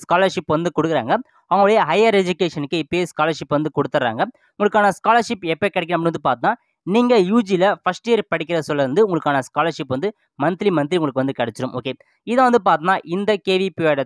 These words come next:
திட்டம், இதை பத்தின மொத்த இன்ஃபர்மேஷன் இந்த வெப்சைட்லயே வந்து கொடுத்துருப்பாங்க. நீங்க ஒன்ஸ் வந்து பார்த்தா ரீட் பண்ணி பார்த்துக்கோங்க. ஓகே, இதுல வந்து பார்த்தா எலிஜிபிலிட்டி அப்படின்னு ஒரு ஆப்ஷன் இருக்கு பாருங்க,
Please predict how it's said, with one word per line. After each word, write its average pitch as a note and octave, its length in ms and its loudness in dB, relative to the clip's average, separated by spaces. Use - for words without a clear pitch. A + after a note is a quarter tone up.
திட்டம், G3+ 260 -2
இதை G3+ 180 2
பத்தின F#3+ 200 2
மொத்த E3+ 180 0
இன்ஃபர்மேஷன் F3+ 460 -2
இந்த D3 160 0
வெப்சைட்லயே F3 380 0
வந்து E3+ 180 0
கொடுத்துருப்பாங்க. D#3 480 -2
நீங்க D#3+ 240 -2
ஒன்ஸ் D#3 220 -2
வந்து C#3+ 180 -2
பார்த்தா B2+ 200 -2
ரீட் F3 220 0
பண்ணி E3+ 160 0
பார்த்துக்கோங்க. B2 460 -2
ஓகே, A#2+ 180 -6
இதுல A#3 160 2
வந்து A#3+ 200 0
பார்த்தா F#3+ 220 0
எலிஜிபிலிட்டி F#3+ 500 -2
அப்படின்னு D#3+ 240 -2
ஒரு D3 60 4
ஆப்ஷன் D3 180 -4
இருக்கு D3 180 -6
பாருங்க, B2 220 -2